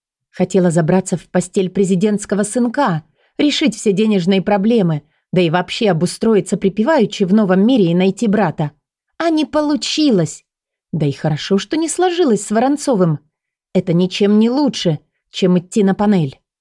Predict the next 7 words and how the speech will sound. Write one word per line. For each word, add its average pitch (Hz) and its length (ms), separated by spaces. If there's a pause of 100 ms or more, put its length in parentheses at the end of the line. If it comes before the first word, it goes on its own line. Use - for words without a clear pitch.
(440)
«Ой, 277 260
дура!» 214 1300 (360)
Женька 180 360
в 165 100
мыслях 208 400
отругала 202 480
себя. 151 400